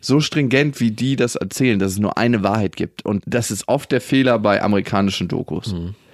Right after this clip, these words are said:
Speaker 1: Also ich meine, Michael Moore ist ein richtig gutes Beispiel dafür.
Speaker 2: <laughs> Auf jeden Fall.
Speaker 1: Ey, amerikanische Dokus kreieren oft sehr einfache Wahrheiten.
Speaker 2: Ja.
Speaker 1: Und die untermauern sie dann und sagen, okay, das ist es. Aber es zeigt eine sehr, sehr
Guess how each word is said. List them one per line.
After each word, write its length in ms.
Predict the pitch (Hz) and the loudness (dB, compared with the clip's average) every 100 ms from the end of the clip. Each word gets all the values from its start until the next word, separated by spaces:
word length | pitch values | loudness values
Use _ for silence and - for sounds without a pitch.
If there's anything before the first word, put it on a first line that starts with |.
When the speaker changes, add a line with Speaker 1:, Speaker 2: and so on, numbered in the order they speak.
| - - | -20 -6
Speaker 1:
Also 200 | - 87 | -2 0
ich 120 | 90 | 0
meine, 240 | 101 101 92 | 0 2 2
Michael 280 | 95 113 98 | 2 2 0
Moore 260 | 101 107 | 2 0
ist 120 | 101 | -2
ein 80 | 107 | -4
richtig 320 | 101 98 - | -4 -4 -6
gutes 240 | - 92 95 | -8 -6 -4
Beispiel 400 | - - - - | -4 -4 -2 -2
dafür. 580 | - 170 - 175 - 175 - | 2 2 2 -2 0 -2 -2
Speaker 2:
<laughs> 0 | |
Auf 160 | 156 | -6
jeden 240 | 139 - 131 | -6 -6 -8
Fall. 240 | - - | -8 -6
Speaker 1:
Ey, 160 | - 139 - | -4 -4 0
amerikanische 560 | 143 151 165 190 180 | 2 4 2 0 0
Dokus 360 | 147 165 156 - | 0 -2 -2 -4
kreieren 400 | - 135 165 165 | -6 0 0 0
oft 240 | - 156 - | -2 -4 -6
sehr 380 | - 107 135 147 | -8 -2 -2 0
einfache 420 | 117 131 127 117 98 | -2 -2 -4 -4 -2
Wahrheiten. 560 | 101 95 87 87 90 104 | 0 0 -2 -4 -6 -4
Speaker 2:
Ja. 160 | 98 - | -6 -2
Speaker 1:
Und 140 | 117 | 2
die 80 | 123 | 2
untermauern 540 | 135 127 113 120 139 131 | 2 2 2 2 2 0
sie 120 | 131 | 0
dann 240 | 120 120 | 0 0
und 140 | - 107 | -2 0
sagen, 240 | 104 104 | 0 0
okay, 200 | 95 107 | -2 -2
das 220 | 98 101 | -2 -4
ist 160 | - - | -6 -8
es. 120 | 85 | -6
Aber 580 | - 110 - - - 131 | -6 -6 -8 -10 0 0
es 100 | 135 | 2
zeigt 380 | 143 170 - - | 0 0 -2 0
eine 240 | 147 147 | 0 0
sehr, 300 | 123 127 123 | 0 2 2
sehr 340 | 117 117 117 | 2 2 2